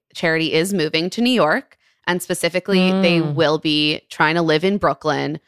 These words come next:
Speaker 1: one or two stops away from Manhattan. And as a person who lives in Brooklyn,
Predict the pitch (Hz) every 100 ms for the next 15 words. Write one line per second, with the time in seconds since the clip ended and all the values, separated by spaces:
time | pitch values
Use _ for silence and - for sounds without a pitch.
0 | _ _ 165 170 175 180 - 180 156 165
1 | 143 - 147 143 139 151 143 139 156 156
2 | 117 85 90 - 160 165 - 185 196 190
3 | 185 180 165 170 156 170 160 151 160 -
4 | 147 131 117